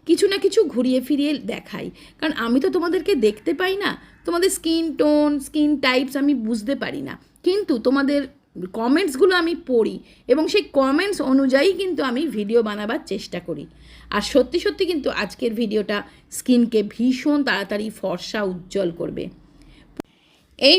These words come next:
ফেস প্যাকটা মুখে অন্তত পনেরো থেকে কুড়ি মিনিট রাখার পর এমনি নর্মাল জল দিয়ে ধুয়ে ফেলবে। তোমরা just অবাক হয়ে যাবে, মুখটা এতটা গ্লোয়িং হবে, ফর্সা উজ্জ্বল হবে।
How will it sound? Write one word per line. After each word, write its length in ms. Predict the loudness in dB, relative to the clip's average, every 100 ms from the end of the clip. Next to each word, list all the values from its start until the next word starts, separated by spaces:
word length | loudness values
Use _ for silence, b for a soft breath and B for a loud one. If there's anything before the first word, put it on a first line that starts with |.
| 2
ফেস 260 | -2 -4 -4
প্যাকটা 360 | -6 -6 -4 -2
মুখে 480 | -2 -4 -8 -4 -2
অন্তত 320 | -2 -2 -2 -4 -4
পনেরো 280 | -4 -2 -2
থেকে 240 | -4 -8
কুড়ি 300 | -6 -4 0
মিনিট 300 | 2 2 -2 -2
রাখার 420 | -4 -4 -6 -6
পর 280 | -6 -6 -6 -8 B B B
এমনি 260 | -2 0 4
নর্মাল 460 | 2 2 0 2 2 0
জল 260 | -4 -4 -4
দিয়ে 200 | -2 -4
ধুয়ে 300 | -4 -6 -8
ফেলবে। 340 | -6 -10 -10 -16 _ _ B B B B 0
তোমরা 240 | 2 4
just 280 | 0 -2 -6 -8
অবাক 360 | -2 4 4 2
হয়ে 120 | -2
যাবে, 280 | -2 -2 0
মুখটা 400 | 0 -2 -2 -4 -4 -4
এতটা 440 | -4 -2 0 0
গ্লোয়িং 480 | -2 2 2 4 2
হবে, 320 | 0 -4 -4
ফর্সা 520 | -4 -6 -8 -6 -4
উজ্জ্বল 460 | -4 -4 -4 -2 -2
হবে। 280 | -4 -4